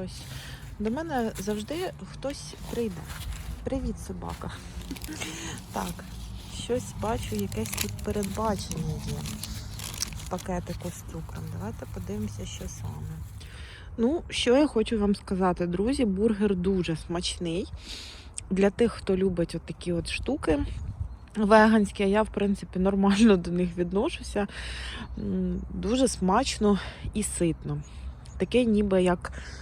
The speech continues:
е, картопляний зраз з пересмаженою цибулькою, морквою, ось горошок, бачите ви.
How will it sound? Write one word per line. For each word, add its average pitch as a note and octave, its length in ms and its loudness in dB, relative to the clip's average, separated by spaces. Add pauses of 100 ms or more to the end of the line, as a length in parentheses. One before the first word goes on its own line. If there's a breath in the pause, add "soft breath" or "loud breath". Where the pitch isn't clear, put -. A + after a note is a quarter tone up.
(160 loud breath)
е, F3 220 0
картопляний F#3+ 720 4
зраз G#3+ 560 4 (640 loud breath)
з - 100 -4
пересмаженою F3+ 920 4
цибулькою, G3+ 640 2
морквою, F3+ 540 2
ось D#3+ 100 -2
горошок, G3 580 0
бачите F#3+ 460 -2
ви. E3+ 160 0